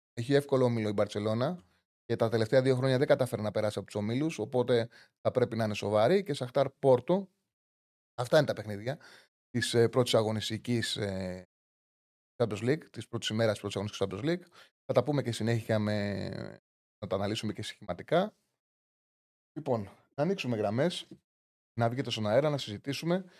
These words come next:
το δύο δέκα, είκοσι δύο, μηδέν πέντε, τέσσερα τέσσερα. Τι πόλη έχεις βάλει,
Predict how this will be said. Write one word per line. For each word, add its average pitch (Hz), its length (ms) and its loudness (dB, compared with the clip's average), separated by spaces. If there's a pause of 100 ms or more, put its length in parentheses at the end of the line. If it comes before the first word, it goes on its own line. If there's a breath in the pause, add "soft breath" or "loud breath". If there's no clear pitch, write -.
(380 soft breath)
το 120 100 -2
δύο 127 240 2
δέκα, 147 220 2
είκοσι 123 260 -2
δύο, 135 200 -2
μηδέν 123 280 -2
πέντε, 139 200 0
τέσσερα 123 380 0 (360)
τέσσερα. 185 520 2 (280)
Τι 147 100 -8
πόλη 170 220 6
έχεις 110 160 0
βάλει, 101 680 0